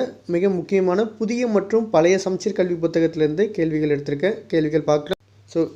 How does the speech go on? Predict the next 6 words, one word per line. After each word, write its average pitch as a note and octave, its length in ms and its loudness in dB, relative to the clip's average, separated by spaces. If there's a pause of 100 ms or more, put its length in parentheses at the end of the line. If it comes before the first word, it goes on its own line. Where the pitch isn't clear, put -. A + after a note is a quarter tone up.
(880)
முதல் G#3 240 4
கேள்வி A3 160 6 (100)
பார்த்தீங்கன்னா, F#3 300 4 (160)
முத்துராமலிங்க G#3+ 580 2
தேவர் E3 320 4 (200)
அவரை F#3 280 0